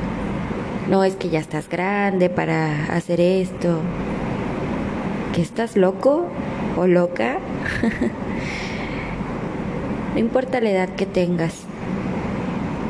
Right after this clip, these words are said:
lo importante es cuáles son tus motivos y deseos más profundos.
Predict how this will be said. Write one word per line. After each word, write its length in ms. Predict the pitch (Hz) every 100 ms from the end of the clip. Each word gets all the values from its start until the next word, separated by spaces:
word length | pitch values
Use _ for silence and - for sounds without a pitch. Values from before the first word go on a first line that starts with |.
| -
lo 80 | 202
importante 800 | 202 196 190 190 190 190 247 - - - - - - - - - - -
es 380 | 208 202 - - - - -
cuáles 320 | - 220 226 226
son 220 | 202 196
tus 220 | 208 196
motivos 640 | 196 185 190 196 190 196
y 80 | 196
deseos 560 | 185 180 - 185 185 190
más 280 | 196 214 214
profundos. 680 | - 185 170 170 170 165